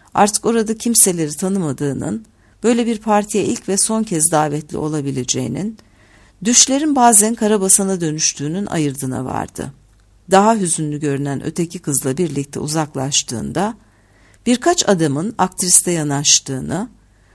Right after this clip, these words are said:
ama kızın hepsinden rahatsız olduğunu fark etmişti. Kız onu yeniden karşısında görünce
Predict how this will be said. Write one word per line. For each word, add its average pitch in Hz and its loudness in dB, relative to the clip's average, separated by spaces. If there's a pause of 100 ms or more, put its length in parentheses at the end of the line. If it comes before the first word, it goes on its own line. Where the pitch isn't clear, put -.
(140)
ama 208 2
kızın 226 2
hepsinden 220 2
rahatsız 175 2
olduğunu 135 -6
fark 139 -4
etmişti. - -4 (580)
Kız 214 2
onu 208 0
yeniden 190 0
karşısında 156 0
görünce 143 -4